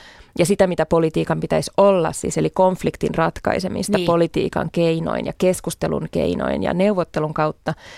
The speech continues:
Speaker 1: Ja että niin kuin missä niin kuin yksinkertaisesti pistetään niin kuin piste tällaiselle niin kuin vihan, vihan lisääntymiselle ja sen yllyttämiselle, koska mä väittäisin, että me tällä hetkellä meillä on niin kuin olemassa myös poliitikkoja, jotka siis käytännössä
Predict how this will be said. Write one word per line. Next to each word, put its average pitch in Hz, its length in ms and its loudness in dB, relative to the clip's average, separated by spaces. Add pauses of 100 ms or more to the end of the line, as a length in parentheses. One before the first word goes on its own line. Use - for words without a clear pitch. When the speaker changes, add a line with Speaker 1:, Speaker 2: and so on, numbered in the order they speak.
(380)
Speaker 1:
Ja 208 140 8
että 190 200 2
niin 160 140 -2
kuin 175 120 -6
missä 165 320 -2
niin 151 140 -4
kuin 147 120 0
yksinkertaisesti - 760 -4
pistetään - 440 -4
niin - 120 -4
kuin - 180 -6 (200)
piste 165 280 -6 (420)
tällaiselle - 400 -4
niin - 160 -4
kuin - 120 -6
vihan, 175 320 -4 (240)
vihan 175 320 -2
lisääntymiselle 160 680 -2
ja 214 140 2
sen 190 300 -4
yllyttämiselle, 160 840 -2
koska 170 240 -6
mä 170 140 0
väittäisin, 196 500 -2
että 185 200 -6
me 165 160 -2 (220)
tällä 170 200 0
hetkellä 170 300 -4
meillä 170 220 -2
on 165 80 -2
niin 170 100 -4
kuin 175 120 -4
olemassa 170 360 -2
myös 180 120 -6
poliitikkoja, 165 560 -4
jotka - 200 -8
siis 175 140 -6
käytännössä - 560 -4